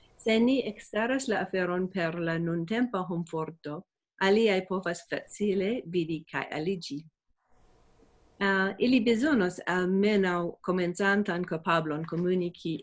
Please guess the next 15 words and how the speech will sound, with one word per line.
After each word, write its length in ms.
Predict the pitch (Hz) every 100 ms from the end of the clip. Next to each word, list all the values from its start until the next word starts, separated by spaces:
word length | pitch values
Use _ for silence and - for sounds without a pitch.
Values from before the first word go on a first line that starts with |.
| 165
esperantlingve, 920 | 165 165 175 175 196 220 208 - 139 202 _ _ _ _ _
sed 200 | - 208
bonŝance 500 | 220 214 262 254 233
multe, 480 | 226 262 330 - 185 165 - _ _ _ _ -
ah, 480 | 175 175 170 170 170
rimedoj 460 | 185 208 185 170 175
ekzistas 500 | 175 - 196 180 160 -
por 180 | 160 160
infanoj 420 | 160 147 147 139
lerni 500 | 139 147 131 127 147 -
kaj 220 | - 143
komputile 680 | - 131 139 139 - 139 131 -
kaj 220 | 143 127 156 - _ _ _ _ _ _ -
libere. 480 | 214 - - 214 - _ _ _ _ _ _ _ _ _ _ _ _ -
Ankaŭ, 420 | 208 208 202 170